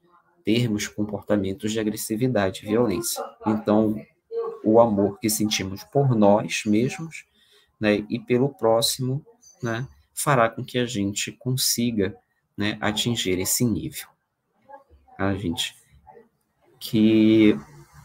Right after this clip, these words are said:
é, essas, essa mensagem possa atingir,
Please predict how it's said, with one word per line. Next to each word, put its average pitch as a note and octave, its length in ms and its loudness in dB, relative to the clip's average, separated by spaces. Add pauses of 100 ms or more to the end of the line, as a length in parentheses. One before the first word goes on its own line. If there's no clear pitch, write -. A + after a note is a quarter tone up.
(480)
é, G2 520 4
essas, - 800 -2 (180)
essa - 200 -2
mensagem G2+ 800 0 (100)
possa G2 760 -2
atingir, F#2+ 840 -4